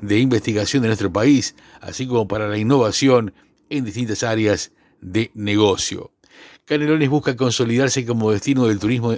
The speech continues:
accesible a nivel regional. El próximo ocho de junio tendrá su primer congreso internacional en el espacio de Dínamo de Atlántida, se enmarca en una de las actividades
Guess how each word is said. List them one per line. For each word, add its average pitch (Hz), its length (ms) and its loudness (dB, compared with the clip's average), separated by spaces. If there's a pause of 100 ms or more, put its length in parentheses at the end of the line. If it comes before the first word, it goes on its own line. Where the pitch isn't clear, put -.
accesible 113 640 -2 (300)
a 98 60 -8
nivel 117 200 0
regional. 127 560 0 (340)
El 95 120 -10
próximo 117 300 -4
ocho 113 180 -4
de 104 100 0
junio 139 480 2 (240)
tendrá 117 220 -4
su 117 120 -6
primer 113 220 -4
congreso 120 420 -2
internacional 120 760 0 (240)
en 110 100 -14
el 110 80 -8
espacio 120 400 -6
de 107 100 2
Dínamo 117 360 2
de 98 60 2
Atlántida, 101 640 -2 (340)
se 104 120 -12
enmarca 120 540 0 (300)
en 104 140 -8
una 120 80 -2
de 113 80 -2
las 104 260 -2
actividades 117 800 0